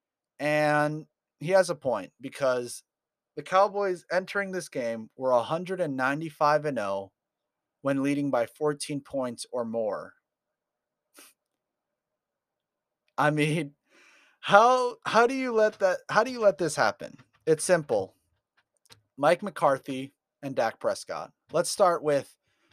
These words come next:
Mike McCarthy. Mike McCarthy's last two years in Green Bay were probably the worst thing I've ever seen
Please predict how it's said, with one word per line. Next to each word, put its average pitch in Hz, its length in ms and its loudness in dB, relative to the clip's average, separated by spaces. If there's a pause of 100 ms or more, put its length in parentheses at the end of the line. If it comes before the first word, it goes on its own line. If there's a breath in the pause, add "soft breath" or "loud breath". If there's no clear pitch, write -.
(120)
Mike 135 200 -4
McCarthy. 98 560 -8 (760)
Mike 208 220 0
McCarthy's 175 600 0
last 143 640 2
two 175 240 -10
years 160 380 -4
in 147 100 -4
Green 135 280 -6
Bay 147 480 -4 (220)
were 131 80 -10
probably 151 720 0 (100)
the 131 100 -4
worst 147 540 0 (1080)
thing 135 180 -4
I've 120 140 0
ever 117 200 0
seen 110 460 -12